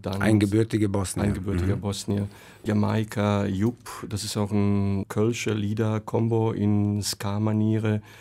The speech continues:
Speaker 1: Dann haben wir, äh, Las Balcanieres und so weiter und so fort. Also Line-Up haben wir noch nicht abgeschlossen. Das wird ja endgültig in zwei, drei Tagen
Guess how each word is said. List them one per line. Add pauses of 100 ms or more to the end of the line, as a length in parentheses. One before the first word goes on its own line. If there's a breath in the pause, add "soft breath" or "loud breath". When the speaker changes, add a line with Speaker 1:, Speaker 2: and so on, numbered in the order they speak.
(300 loud breath)
Speaker 1:
Dann
haben
wir,
äh,
Las
Balcanieres (640 loud breath)
und
so
weiter
und
so
fort.
Also
Line-Up
haben
wir
noch
nicht
abgeschlossen.
Das
wird
ja
endgültig
in
zwei,
drei
Tagen